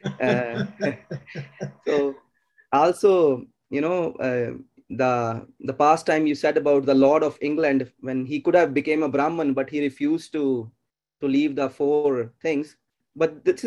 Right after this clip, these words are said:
this is why I think Prabhupada purports are sometimes so strong to make, uh, fools like me understand, you know, what is life. So beautiful. Maharaj, I have a small question.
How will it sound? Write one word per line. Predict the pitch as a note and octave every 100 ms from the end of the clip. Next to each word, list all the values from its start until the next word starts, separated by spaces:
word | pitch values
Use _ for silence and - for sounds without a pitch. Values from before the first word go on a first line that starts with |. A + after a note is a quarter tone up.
| F#3
this | E3+ G#3+
is | G3+
why | F3 E3+ F3 E3+ D#3 -
I | C#3+
think | D3 E3 -
Prabhupada | D#3+ E3 D#3+ D#3
purports | D3+ C#3 D#3 -
are | D3
sometimes | - D#3 D3+ D#3+ D3+ -
so | E3
strong | - D3+ C#3 E3+ G#3 - _ _ _ _ _
to | D3+ C#3+
make, | C3+ C3+ D#3 D#3+ -
uh, | D3 B2+ -
fools | _ D#3+ E3 C#3+
like | D3 C#3
me | D3 D#3
understand, | D3 D#3 - C#3+ C#3 B2 - _
you | C#3
know, | C3+ C#3+ D3+ -
what | C3+ C#3
is | C3+
life. | B2+ C3+ B2 _ _ _ _ _
So | - C3
beautiful. | D3+ F3+ D#3 B2 - _ _ _
Maharaj, | D#3+ F#3+ F3+
I | F#3+
have | G#3 G3
a | F3 C#3+
small | - E3 D#3+
question. | E3 D#3+ D#3+ - C3 G3+